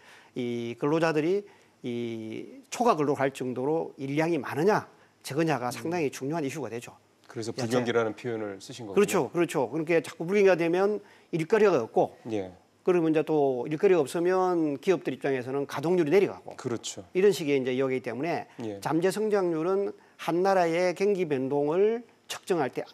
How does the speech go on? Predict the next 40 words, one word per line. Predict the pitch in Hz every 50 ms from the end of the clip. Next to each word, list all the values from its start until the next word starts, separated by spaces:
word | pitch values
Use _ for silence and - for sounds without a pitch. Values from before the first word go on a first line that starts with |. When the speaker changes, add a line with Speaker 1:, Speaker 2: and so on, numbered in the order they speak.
| _ _
Speaker 1:
일종의 | 220 196 - 202 156 123
기준점이 | - 208 202 254 269 262 302 285 214
되는 | - - 104 104
겁니다. | 101 - - 139 117 113 101 95
Speaker 2:
음. | 107 104 _ _ _ _ _ _ _ _ _ _ _ _ _ _ -
Speaker 1:
기준점. | - 156 147 135 - 135 - - - - - - -
Speaker 2:
예. | 131 113 107 98 92 90 - -
Speaker 1:
음. | 127 110 101 110 - - _ _
Speaker 2:
그러니까 | 175 185 175 180 - -
잠재, | - 160 170 165 180 175 165 165
실제 | - 226 185 220
성장률이 | 202 208 202 190 190 180 175 165
잠재 | - 147 147 160 165
성장률보다 | 143 175 170 165 165 156 151 147 151 151
이제 | 147 139 139 147 139
못 | 123 120 131
미치게 | 143 165 180 170 - - 139 151
되면 | 139 139 139 135 147 147 143
당연히 | 143 - - 135 147 151 147 131
지금 | 117 123 131 127
말씀하신 | 123 117 143 131 117 127 135 -
불경기, | - - 139 131 135 139 127 120 104 107
한마디로 | 104 127 143 147 139 131 120 110
말씀드려서 | 107 98 - 113 107 98 98 98 92 - - 139 143 156 165 139 135
Speaker 1:
예. | 156
Speaker 2:
그러니까 | - 180 165 156
당연히 | 147 - 135 139 156 156 156 151
이제 | 135 131
투자도 | - - - - 190 180 156 156
줄고 | 139 - - 127 123 117 117 131 143 147 139 131
소비도 | 123 - 202 165 170 175 147 143
줄고 | 123 - - 117 107 104 101 107 104 98 -
성장률 | - 180 180 180 180 165 160 139 117
떨어지고 | - 143 135 139 120 107 104 98 - 107 98 92
소득도 | - - 208 190 175 151 - 156
줄고 | - - 120 117
등등등 | 110 - 131 127 139 135 123 123
이런 | 120 123 147 135 123 117
이제 | 101 107 104
Speaker 1:
예. | 95 101 123 143 - - - - -